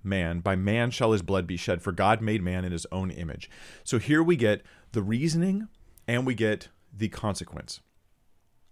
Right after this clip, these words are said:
God is, has made man in his own image. So I'm in the image of God, you're in the image of God. And if I kill someone in the image of God,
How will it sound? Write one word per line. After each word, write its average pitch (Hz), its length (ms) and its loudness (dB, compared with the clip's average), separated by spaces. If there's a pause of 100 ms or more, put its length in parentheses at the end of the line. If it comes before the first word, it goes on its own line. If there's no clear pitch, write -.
(320)
God 120 380 6
is, 110 220 -2
has 113 160 -2
made 107 220 0
man 101 200 0
in 92 80 0
his 87 120 -2
own 104 140 -2
image. 85 220 -4
So - 120 -2
I'm 117 200 2
in 131 60 0
the 117 100 0
image 113 160 0
of 92 80 -8
God, 85 200 2
you're 101 100 -2
in 98 80 -2
the 101 60 -2
image 92 180 -4
of 87 60 -12
God. 78 300 -6 (320)
And 104 120 0
if - 180 -4
I 113 200 2
kill 156 380 0
someone 110 340 -4
in 92 80 -2
the 87 140 -6
image 113 240 -2
of 101 120 -2
God, 85 400 -4